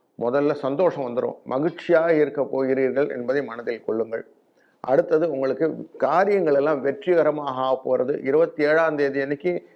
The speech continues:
நீங்க நினைச்சது நடக்க போறது அப்படிங்கிறது விஷயம். அப்போ உங்களுடைய ஆப்பர்ச்சுனிட்டி பெனிஃபிட் எல்லாம் நீங்க லைன் அப் பண்ணிக்கோங்க. என்னெல்லாம் பண்ணணும் இந்த வாரம்,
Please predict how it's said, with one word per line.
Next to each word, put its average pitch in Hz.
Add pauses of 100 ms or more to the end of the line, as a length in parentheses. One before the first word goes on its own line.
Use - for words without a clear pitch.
நீங்க 135
நினைச்சது 180
நடக்க 127
போறது 113
அப்படிங்கிறது 120 (300)
விஷயம். 127 (440)
அப்போ 180
உங்களுடைய 165
ஆப்பர்ச்சுனிட்டி 190
பெனிஃபிட் 151
எல்லாம் 156
நீங்க 156
லைன் 139
அப் 151
பண்ணிக்கோங்க. 120 (180)
என்னெல்லாம் 160
பண்ணணும் 120
இந்த 113
வாரம், 113